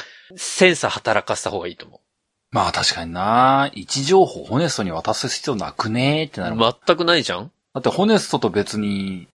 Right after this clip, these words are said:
Speaker 2: 遠くから連絡取れることないし、待ち合わせすることもないしな。
Speaker 1: あと、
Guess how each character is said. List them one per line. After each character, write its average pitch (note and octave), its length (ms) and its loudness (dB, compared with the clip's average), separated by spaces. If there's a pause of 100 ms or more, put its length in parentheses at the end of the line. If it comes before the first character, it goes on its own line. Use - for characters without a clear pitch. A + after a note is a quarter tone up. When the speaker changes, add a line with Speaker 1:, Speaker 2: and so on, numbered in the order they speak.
Speaker 2:
遠 D#3+ 220 0
く - 280 -6
か - 160 4
ら E2+ 420 0
連 F#2+ 120 -6
絡 A#2+ 100 -2
取 - 140 -6
れ C#3+ 80 2
る - 20 -4
こ G#2+ 100 -6
と F2+ 60 -6
な F#2 180 0
い C#3+ 60 0
し、 - 280 -4 (800)
待 - 180 -2
ち - 60 4
合 G3 40 6
わ F#3 60 4
せ F#3+ 100 0
す - 120 -2
る F#3+ 80 0
こ E4 80 -2
と - 80 -4
も C3 100 0
な A#2+ 140 4
い D3+ 60 0
し - 100 -4
な。 G2 180 -4 (1040)
Speaker 1:
あ C#3+ 100 4
と、 G2 260 -4